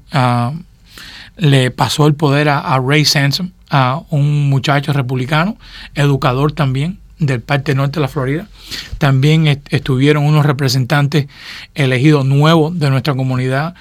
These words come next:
Steve Bovo, eh, ex concejal de la ciudad de Hialeah, el presidente del consejo.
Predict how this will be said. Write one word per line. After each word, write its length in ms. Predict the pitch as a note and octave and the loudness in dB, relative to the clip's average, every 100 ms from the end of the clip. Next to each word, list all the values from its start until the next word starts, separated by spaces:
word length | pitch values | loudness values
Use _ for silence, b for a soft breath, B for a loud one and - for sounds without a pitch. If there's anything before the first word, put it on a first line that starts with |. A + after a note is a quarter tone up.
| B B | B B
Steve 380 | - - D#3 C#3 | -6 2 4 4
Bovo, 380 | C3+ D3 D#3 A3 _ _ - | 4 4 2 -4 _ _ -8
eh, 420 | - C3+ B2 C3 - | -2 0 0 -4 -2
ex 300 | D3+ D3+ - | -2 -2 -4
concejal 640 | D3+ C3 C#3+ B2+ C#3+ E3+ B B B - | -2 -2 0 0 0 -2 B B B -6
de 120 | D3 | -2
la 140 | C3+ A#2+ | 0 -2
ciudad 360 | C3+ B2+ C#3 | -4 -2 0
de 100 | C#3 | 0
Hialeah, 340 | C3 C3 D#3+ - - | 0 -2 -6 -8 -12
el 120 | B2 | -8
presidente 400 | C#3+ - C#3 D3 | -6 -4 -2 -2
del 20 | |
consejo. 420 | D3+ C3+ E3+ F3 | -2 0 -2 -2